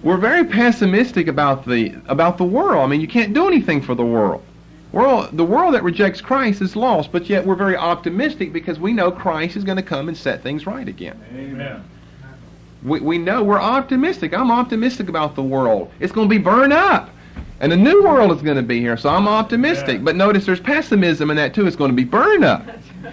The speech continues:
Speaker 2: <laughs>
Speaker 1: We're, we're not gonna change it down at City Hall or something. Maybe I should have put optimism after pessimism or something.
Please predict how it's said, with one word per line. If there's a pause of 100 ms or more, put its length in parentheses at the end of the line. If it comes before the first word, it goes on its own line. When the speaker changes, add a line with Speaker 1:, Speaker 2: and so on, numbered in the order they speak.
Speaker 2:
<laughs>
Speaker 1:
We're,
we're
not
gonna
change
it
down
at
City
Hall
or
something. (460)
Maybe
I
should
have
put (340)
optimism
after
pessimism
or
something.